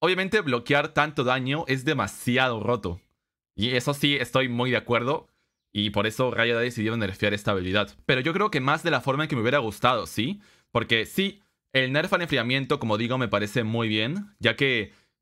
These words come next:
como dice en la descripción del nerfeo, Gwen podía usar la W más de una vez por teamfight, ¿sí?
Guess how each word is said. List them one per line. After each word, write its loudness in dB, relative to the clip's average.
como 0
dice 0
en 2
la 2
descripción -2
del 0
nerfeo, 0
Gwen 0
podía 0
usar 0
la 2
W 0
más 0
de 0
una 0
vez 0
por -2
teamfight, -2
¿sí? -4